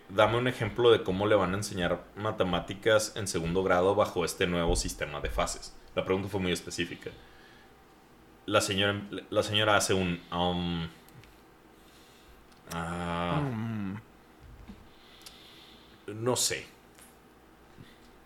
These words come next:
Speaker 1: Y, y así, no, no, no quiero decir, no, es, no sé, creo que se aventó un, algo así. Y, y se ha vuelto un, un memes, eh, se, eh, la ridiculizan,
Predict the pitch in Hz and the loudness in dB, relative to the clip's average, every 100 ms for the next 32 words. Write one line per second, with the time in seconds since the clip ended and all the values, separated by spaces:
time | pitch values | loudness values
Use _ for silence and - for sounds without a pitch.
0 | - - 90 87 87 90 101 110 113 123 | -20 -10 -6 -6 -6 -6 -4 -4 -2 -2
1 | 123 127 - 127 123 123 98 - 104 98 | 0 -2 0 4 6 6 4 0 -4 -4
2 | 90 98 104 98 - 76 87 90 90 85 | -4 -4 -2 -4 -2 -4 -4 -2 -2 -2
3 | 87 87 98 90 87 - - - - - | -4 -4 -4 -6 -6 -12 -20 -20 -20 -20
4 | - - 95 95 90 71 - - 120 127 | -20 -4 0 0 0 -4 -10 0 4 4
5 | - - 110 - - - 117 120 113 - | 2 -10 -12 -14 -6 0 4 4 4 2
6 | 92 85 - - - 87 92 95 101 127 | 0 -2 -6 -18 -14 -6 -4 -2 4 6
7 | 131 127 123 120 120 - - - - - | 6 4 4 4 2 0 -10 -18 -20 -20
8 | - - - 73 71 69 65 65 - 85 | -20 -16 -4 -2 -2 -4 -6 -8 -2 0
9 | 80 80 82 80 76 69 73 69 - 76 | 0 0 -2 -4 -6 -6 -6 -8 -10 -10
10 | 73 76 78 85 87 - 92 104 - 110 | -6 -6 -4 -2 -2 -4 -4 -2 0 2
11 | 98 95 98 | 4 2 -2